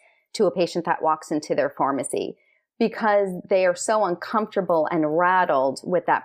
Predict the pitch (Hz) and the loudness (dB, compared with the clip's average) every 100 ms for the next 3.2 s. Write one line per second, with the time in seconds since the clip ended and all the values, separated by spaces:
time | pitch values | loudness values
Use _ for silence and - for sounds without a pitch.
0 | - 185 - 170 - - 160 - 160 143 | -4 -4 -2 -4 -4 -2 -2 0 -2 -2
1 | - 160 143 131 143 - - - - _ | 0 0 2 0 0 -4 -8 -6 -12 _
2 | _ _ _ - 233 208 202 170 175 208 | _ _ _ -2 2 2 2 -2 0 2
3 | 302 | 2